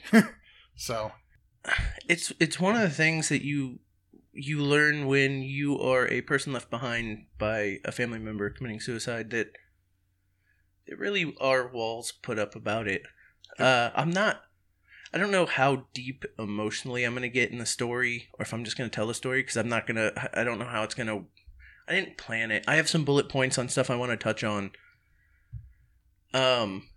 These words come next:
Speaker 2: but it changes you in, in drastic ways that you don't even think about. Um, I come on here and I joke, and it really is a break from, like,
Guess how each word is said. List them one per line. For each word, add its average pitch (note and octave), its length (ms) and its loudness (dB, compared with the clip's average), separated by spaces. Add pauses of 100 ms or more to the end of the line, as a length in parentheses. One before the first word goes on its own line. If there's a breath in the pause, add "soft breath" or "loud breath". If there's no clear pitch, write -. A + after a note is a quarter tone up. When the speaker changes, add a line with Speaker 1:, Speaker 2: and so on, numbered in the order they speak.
(160)
Speaker 2:
but - 140 4
it - 100 0
changes F#3 500 0
you G#2+ 340 -6 (840 soft breath)
in, B2 540 -2 (100)
in C3 220 -4
drastic E3 460 2
ways D3+ 300 2
that C3 100 0
you C3 80 0
don't D3 160 2
even C3 180 -2
think B2 240 0
about. G#2+ 440 2 (1040 soft breath)
Um, G2+ 540 -2 (1120 loud breath)
I F#3 120 4
come B3+ 200 0
on G3 140 4
here D3+ 140 2
and D3 100 2
I C3 60 4
joke, A#2+ 640 0 (120)
and D3 80 0
it D3+ 80 4
really F3 240 2
is D#3 100 2
a D3 60 -2
break B2+ 400 2
from, A2 260 -2
like, G#2 360 6